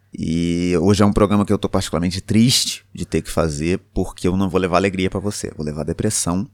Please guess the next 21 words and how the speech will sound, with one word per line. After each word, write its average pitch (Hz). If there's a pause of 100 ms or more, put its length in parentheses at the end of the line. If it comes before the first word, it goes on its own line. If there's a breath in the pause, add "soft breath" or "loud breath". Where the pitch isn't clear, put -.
(120)
Eu 92
não 95
queria 95
falar 90
sobre 92
o -
Big 92
Brother, 95 (160)
porque 92
que 95
acontece? 90
Uma 92
das 90
propostas 87
desse 82
programa 90
é 80
fazer 80
um 87
programa 98
temporal. -